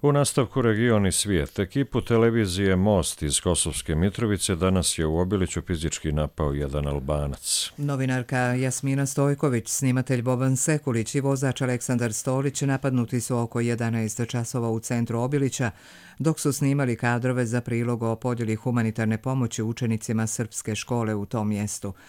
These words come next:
Speaker 2: Mlađi Albanac prišao je našoj ekipi, psovao, vikao i vrijeđao nas. Govorio je: "Šta ćete vi ovdje, vaše mjesto je u Beogradu, marš u Srbiju."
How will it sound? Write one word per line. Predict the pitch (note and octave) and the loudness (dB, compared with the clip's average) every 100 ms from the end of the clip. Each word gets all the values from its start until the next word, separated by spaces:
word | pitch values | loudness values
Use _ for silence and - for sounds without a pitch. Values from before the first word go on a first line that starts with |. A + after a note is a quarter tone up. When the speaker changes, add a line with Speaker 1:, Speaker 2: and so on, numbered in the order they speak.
| - - - | -20 -20 -2
Speaker 2:
Mlađi | C3+ D#3 E3 | 2 4 4
Albanac | D#3 D3+ E3 E3 - | 2 2 0 -2 -2
prišao | D3+ D3+ E3 C3 | -4 -2 -2 0
je | A2+ | 0
našoj | A#2+ C3 - G2+ | 0 -2 -2 -4
ekipi, | F#2 A#2+ C#3+ - | -4 -4 -4 -4
psovao, | - - D3+ C#3 G#2+ | -6 -6 -4 -2 -2
vikao | G2+ B2 B2+ C3 G#2+ | -2 -4 -2 -2 -2
i | G#2 | -2
vrijeđao | B2+ B2+ B2+ A2 | -2 -2 0 -2
nas. | F#2+ F#2+ - - - - | -2 -6 -10 -16 -20 -2
Govorio | E3 D3 C#3+ C3+ | 0 2 2 0
je: | A#2 | 0
"Šta | - B2+ | -2 -4
ćete | B2+ B2+ B2+ | -2 -4 -2
vi | C3+ | 0
ovdje, | C3+ C3+ C3+ A2 | 0 -2 -2 -2
vaše | A2+ - A#2 | -2 -2 0
mjesto | A#2 A#2 A#2+ | 0 0 -2
je | A2+ | 0
u | |
Beogradu, | G#2+ A#2 B2 C3 A#2 G2+ | 0 -2 -2 -2 -4 -2
marš | A2 A#2+ - | -2 -2 -4
u | C3 | -8
Srbiju." | - C#3 C3 A2+ | -4 -4 -2 -2